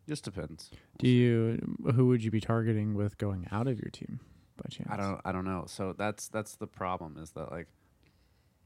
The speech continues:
Speaker 1: I really like my team, but I could see one Spur asset going possibly depending on,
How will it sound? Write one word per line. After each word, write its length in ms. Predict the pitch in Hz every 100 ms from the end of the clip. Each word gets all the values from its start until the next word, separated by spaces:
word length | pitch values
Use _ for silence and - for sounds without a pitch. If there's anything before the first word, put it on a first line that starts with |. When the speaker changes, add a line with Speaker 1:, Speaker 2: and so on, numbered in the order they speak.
| _ _
Speaker 1:
I 60 | 98
really 480 | 87 90 92 92
like 340 | 90 78 87 -
my 160 | -
team, 400 | 101 127 143 165 - _ _ _ _ _ _ _ _ _ _ 98 90
but 220 | 98 87 -
I 140 | 101
could 420 | - - 127 127
see 500 | - - 110 107 104
one 540 | 92 90 90 95 95 92
Spur 560 | - - - 92 92
asset 520 | 98 104 - 120 107
going 340 | 117 117 113 113
possibly 680 | 123 117 113 107 113 117 113
depending 600 | 95 - 98 92 90 82 -
on, 520 | 87 87 90 85